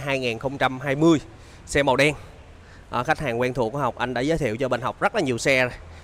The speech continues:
cũng như là, à, giới thiệu mua và bán. Đây, rất là mới nha anh chị. Còn xe này là của anh đi luôn,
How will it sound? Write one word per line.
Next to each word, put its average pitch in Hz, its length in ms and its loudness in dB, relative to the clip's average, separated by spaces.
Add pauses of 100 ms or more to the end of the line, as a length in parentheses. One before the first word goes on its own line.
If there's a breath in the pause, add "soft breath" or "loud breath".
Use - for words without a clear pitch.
(120)
cũng 127 100 -6
như 139 120 0
là, 110 360 0 (580 loud breath)
à, 110 180 -4
giới 113 180 0
thiệu 113 260 -2
mua 135 220 4
và 120 120 2
bán. 120 240 0 (160)
Đây, 123 120 -6 (720)
rất 175 160 -2
là 139 60 4
mới 139 260 4
nha 220 80 4
anh 143 60 2
chị. 127 100 0 (680 loud breath)
Còn 113 160 -4
xe 131 160 2
này 117 120 0
là 113 80 -2
của 131 140 0
anh 139 160 2
đi 139 140 4
luôn, 131 120 -2